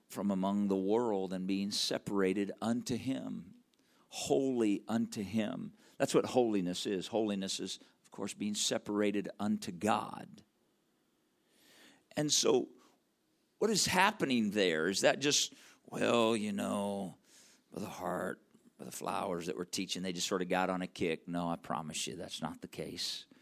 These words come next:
I don't know that we've ever compared notes. Definitely not before speaking. We maybe have after speaking, got together and talked about stuff. But the Spirit of the Lord, this is what I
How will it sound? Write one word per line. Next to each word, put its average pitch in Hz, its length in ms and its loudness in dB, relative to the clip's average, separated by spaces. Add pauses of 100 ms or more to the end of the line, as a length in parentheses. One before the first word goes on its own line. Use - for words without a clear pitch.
(440)
I - 60 -8
don't - 160 -2
know 82 140 2
that 85 100 0
we've 95 180 -2
ever 104 220 -2
compared 85 460 -6
notes. - 420 -6 (720)
Definitely 110 300 6
not 92 220 2
before 123 340 4
speaking. 98 540 -2
We 90 100 -4
maybe 95 280 -4
have 82 200 -2
after 92 400 -2
speaking, - 560 -8
got - 220 -8
together 80 320 -4
and 80 120 -8
talked 87 240 -6
about 73 280 -6
stuff. - 440 -6
But 67 200 -6 (1800)
the 117 60 -6
Spirit 202 480 4
of 160 100 0
the 131 80 2
Lord, 101 420 2
this - 200 -4
is 117 80 -6
what 104 160 2
I 90 320 4